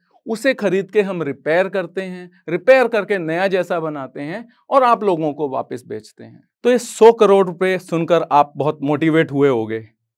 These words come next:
लेकिन इस सौ करोड़ के पीछे बहुत सारी ब्रेनस्टॉर्मिंग, रोलर कोस्टर राइड है मेरी।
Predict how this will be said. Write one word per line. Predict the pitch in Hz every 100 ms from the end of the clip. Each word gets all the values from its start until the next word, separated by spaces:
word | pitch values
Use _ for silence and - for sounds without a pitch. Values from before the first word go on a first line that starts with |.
| _ _ _ _
लेकिन | 131 139 139
इस | 135 -
सौ | 160
करोड़ | 147 143 135
के | 131 135
पीछे | 131 117 123 117 _ _ _ _ _ _ -
बहुत | 123 139 139
सारी | - 123 120 117 - _ _ _ _
ब्रेनस्टॉर्मिंग, | 110 151 156 151 - 131 127 127 120 120 _ _ _ _
रोलर | 139 165 165
कोस्टर | - 139 - 135
राइड | 123 117 113
है | 110
मेरी। | 104 101